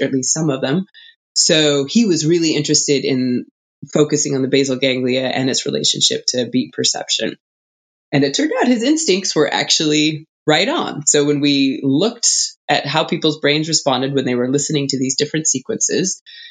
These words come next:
what we find is that there are a number of areas that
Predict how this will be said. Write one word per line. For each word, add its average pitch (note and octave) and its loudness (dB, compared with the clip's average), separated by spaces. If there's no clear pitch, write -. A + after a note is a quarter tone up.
what E3 2
we D3+ 2
find C#3 0
is C3 -2
that C3 0
there C#3+ 4
are C#3 4
a C#3 2
number F3 2
of D#3+ -2
areas C#3 0
that C3 0